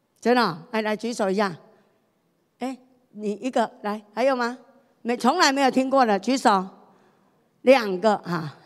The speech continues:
啊，哎，你跟你旁边说不可能。<laughs> 为什么？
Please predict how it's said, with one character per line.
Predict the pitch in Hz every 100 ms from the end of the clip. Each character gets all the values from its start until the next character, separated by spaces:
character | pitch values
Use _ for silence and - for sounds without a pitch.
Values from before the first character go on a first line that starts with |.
| -
啊， | 160 147 - _ _ _ _ _ _ _ 226
哎， | 156 135 - _
你 | 175
跟 | 175 247 254
你 |
旁 | 185 180 196
边 | 208
说 | 190 208 208 - _
不 | 240
可 | - 170
能。 | 139 131 - _ _ _ _ _ - _ _ _ - 831 906 440 -
<laughs> | 214 151 190 131 - - _ _
为 | 240 208
什 | 160 147
么？ | 151